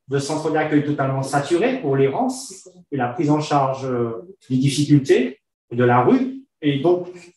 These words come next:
c'est pour ça qu'il y a cette concentration. À ce moment-là, il faudrait qu'il y ait une politique de diffusion de centres d'accueil dans les différentes agglomérations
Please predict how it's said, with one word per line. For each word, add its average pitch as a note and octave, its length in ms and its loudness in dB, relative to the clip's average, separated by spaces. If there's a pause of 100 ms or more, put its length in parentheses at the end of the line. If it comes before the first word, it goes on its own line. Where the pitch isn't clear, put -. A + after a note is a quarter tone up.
c'est E3 160 -2
pour D3+ 160 -2
ça B3+ 160 0
qu'il G3+ 160 -8
y E3 60 0
a D3 80 0
cette C#3+ 180 -4
concentration. C#3+ 680 -4 (580)
À C3 120 0
ce D#3+ 100 0
moment-là, D3 520 6
il D#3 60 -8
faudrait E3 240 -2
qu'il F3 100 2
y - 60 8
ait - 20 -4
une D3 60 -8
politique D#3 360 -2
de D3+ 60 2
diffusion A3+ 760 0
de D3 100 -2
centres D#3 340 -4
d'accueil D3 520 0 (380)
dans G3 200 2
les F#3 120 0
différentes E3 540 0
agglomérations C#3+ 1000 0